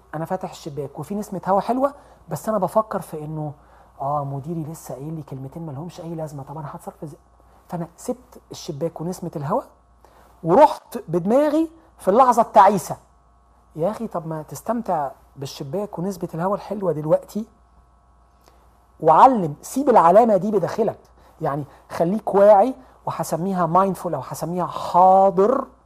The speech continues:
حاضر، عايش اللحظة بلغة الإعلانات الجديدة بتاعت الشباب، عيش اللحظة،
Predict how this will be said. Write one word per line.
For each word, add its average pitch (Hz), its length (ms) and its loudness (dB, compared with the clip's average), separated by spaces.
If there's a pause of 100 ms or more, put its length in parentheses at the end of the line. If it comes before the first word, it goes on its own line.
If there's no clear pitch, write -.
حاضر، 180 560 2 (320)
عايش 208 600 6
اللحظة 185 580 2
بلغة 170 360 -2 (100)
الإعلانات 143 480 -6
الجديدة 160 240 -6
بتاعت 131 200 -10
الشباب، 170 360 -2 (440)
عيش 202 320 -2
اللحظة، 202 500 2